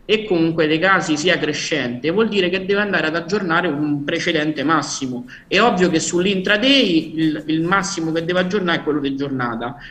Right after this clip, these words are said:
ma sul multiday quale sarà? Sarà quello del movimento, diciamo, di inversione. E il movimento di inversione praticamente parte da,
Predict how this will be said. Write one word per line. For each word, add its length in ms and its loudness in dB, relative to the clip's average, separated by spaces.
ma 100 0
sul 220 4
multiday 480 4
quale 240 4
sarà? 580 0
Sarà 360 2
quello 200 2
del 140 0
movimento, 580 -2
diciamo, 460 0
di 80 2
inversione. 720 -2
E 100 -2
il 60 2
movimento 420 4
di 80 2
inversione 720 0
praticamente 720 0
parte 460 0
da, 120 -2